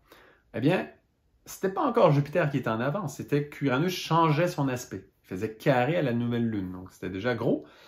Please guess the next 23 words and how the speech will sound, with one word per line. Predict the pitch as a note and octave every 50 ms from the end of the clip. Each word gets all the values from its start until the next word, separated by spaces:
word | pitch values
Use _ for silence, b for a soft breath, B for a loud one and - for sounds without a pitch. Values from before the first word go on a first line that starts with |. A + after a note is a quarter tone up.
| B B B B -
Mais | A2+ A2+ B2+
là, | E3 A#3+ D#4 - - - _ _ _ _ _ _ _ _ _ -
vraiment, | G2+ G2+ G#2+ A#2 E3+ F#3+ F#3 E3 F#3+ C#4 D4+ - -
on | - A2+ A#2 B2
est | B2
propulsé | B2 - - - A#3+ C#4 C#4 - B3 A3 F3+ D#3 - - A3+ A3+ G#3+
dans | G3 D#3 C#3+
notre | C3+ C3+ - - A#2+
force | - - F#3 F3+ D#3+
jupitérienne. | C#3 B2 B2+ C#3 C#3+ D3+ C#3+ - C3 A#2+ A2 G#2 G#2 F#2 F#2 F#2+ F2+ F2+ F2+ - _ _ _ _ _ _ _ _ _ _ _ _ _ _ _ _ _ - -
Et | B2 A#2 - -
comme | - G3 G#3 G3+
on | F3+ D#3+ C#3+
disait | C3 B2+ C3 A#2 A2+ A#2+ A2+ G#2 G#2+ - _ _ _ _ _ _ _ _ _ _ -
lors | - G2
de | F#2+ G#2
la | G2+
nouvelle | G2+ G2 F#2+ F#2+
lune, | A#2 D3 F3+ F#3+ F#3 B B B B B B B
que | - -
la | G#2+ G#2 -
force | - - C#3+ C#3+ - -
lion | C3 B2+ C3+ D3 C#3+ C#3 C#3 C#3 C#3